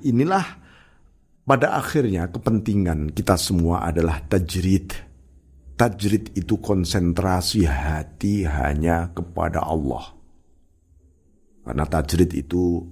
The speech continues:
adalah, eh, eh, muamalah tauhid kita. Ya, harus tajrid. Kalau kita mengenal Allah Maha Esa, ya, kita harus mengesakan Allah dalam segalanya, termasuk tujuan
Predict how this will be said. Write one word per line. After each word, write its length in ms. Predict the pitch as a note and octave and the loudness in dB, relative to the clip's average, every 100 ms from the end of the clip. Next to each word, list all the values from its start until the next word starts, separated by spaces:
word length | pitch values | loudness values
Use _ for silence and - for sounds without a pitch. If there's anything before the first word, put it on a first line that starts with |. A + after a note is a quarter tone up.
| - | -8
adalah, 720 | C#2 C2+ C2+ C2+ B1+ B1 C2 - - _ _ - | -2 0 0 0 0 -4 -6 -16 -20 _ _ -20
eh, 480 | - C2+ C2 C2 - - - - - _ _ _ | -8 -4 -4 -4 -8 -12 -18 -20 -20 _ _ _
eh, 300 | A1 - - - | -16 -14 -14 -8
muamalah 880 | F2 F2+ E2 F2+ F2 F2+ F#2 - - | 0 2 4 2 2 4 2 0 -2
tauhid 560 | E2+ E2+ E2 E2+ - - | 2 2 2 -2 -6 -8
kita. 640 | - F#2+ - C#2 C2 - - - - - - - - - | -4 -2 -2 -2 -4 -14 -20 -20 -20 -20 -20 -20 -20 -4
Ya, 240 | E2+ D2+ D#2+ | 0 2 2
harus 240 | F2 - | 0 -2
tajrid. 480 | G#2+ A#2+ G#2+ F#2 - - - - - | -2 -2 -4 -4 -6 -18 -20 -20 -6
Kalau 240 | F2+ F2 | 0 0
kita 560 | F2 E2+ F2 D#2 E2 - | 0 -2 0 0 -2 -4
mengenal 480 | F#2+ F2+ F2 F2+ D#2+ | 0 2 2 2 0
Allah 320 | E2 F2+ F2+ | 0 0 2
Maha 340 | E2+ D#2 E2+ - | 2 4 2 2
Esa, 640 | E2+ E2+ - F#2 F2 E2+ - - - | 2 2 2 2 2 -2 -8 -18 0
ya, 160 | G2 E2+ | 2 4
kita 240 | G2+ G#2+ | 2 0
harus 160 | G#2 - | 0 0
mengesakan 960 | G#2+ F#2+ - F2+ E2+ - G2+ G2+ G#2 G2 | 0 0 0 -2 0 0 -2 0 -2 0
Allah 320 | G2 G2 F2 | 2 2 2
dalam 240 | F2 F2 | 2 2
segalanya, 720 | E2+ F2+ E2+ E2 D#2+ E2 G#2 | 2 0 0 2 2 2 0
termasuk 720 | A2+ - E2+ E2 - A#2+ - - | -2 0 0 0 -2 -4 -8 -2
tujuan 880 | G#2+ G2 - C3+ F3 C4 G2+ D2+ | 0 0 -4 -6 4 4 4 -2